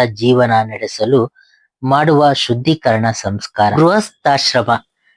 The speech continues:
ಬ್ರಹ್ಮಚಾರ್ಯಾಶ್ರಮ, ನಂತರ ಗೃಹಸ್ಥಾಶ್ರಮಕ್ಕೆ ಪ್ರವೇಶಿಸುವ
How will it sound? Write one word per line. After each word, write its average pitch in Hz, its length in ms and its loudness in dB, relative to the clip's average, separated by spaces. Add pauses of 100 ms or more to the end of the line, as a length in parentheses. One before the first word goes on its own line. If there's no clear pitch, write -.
(120)
ಬ್ರಹ್ಮಚಾರ್ಯಾಶ್ರಮ, 139 1160 2 (240)
ನಂತರ 147 340 0 (100)
ಗೃಹಸ್ಥಾಶ್ರಮಕ್ಕೆ 117 1300 -2 (400)
ಪ್ರವೇಶಿಸುವ 131 840 0